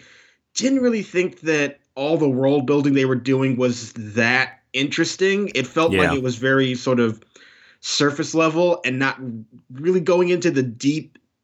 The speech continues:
Speaker 1: uh, parts of where this world could be the most interesting. And not only that, but I didn't really find the characters to be all that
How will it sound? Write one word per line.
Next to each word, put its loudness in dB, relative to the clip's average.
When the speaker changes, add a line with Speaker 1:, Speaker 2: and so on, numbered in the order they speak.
Speaker 1:
uh, 0
parts 0
of -2
where 4
this -2
world 0
could 0
be 4
the 4
most 2
interesting. 0
And 0
not 0
only 2
that, 2
but 0
I -2
didn't -4
really -8
find -6
the -6
characters -2
to -2
be 0
all 0
that -2